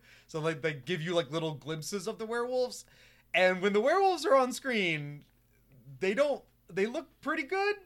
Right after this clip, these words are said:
But, like, you get too close to, like, if you see him in silhouette, it's like, "That's a really good werewolf design." You see him up close, and it's like,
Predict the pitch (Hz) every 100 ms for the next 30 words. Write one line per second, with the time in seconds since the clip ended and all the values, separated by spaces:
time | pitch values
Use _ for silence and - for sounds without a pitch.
0 | _ _ _ _ _ - 220 233 220 175
1 | 208 240 208 233 240 240 247 - 247 202
2 | 156 160 160 254 214 185 214 180 160 190
3 | 170 151 127 151 135 139 135 135 131 139
4 | 135 127 131 131 135 127 131 175 170 156
5 | 156 160 151 143 131 131 131 113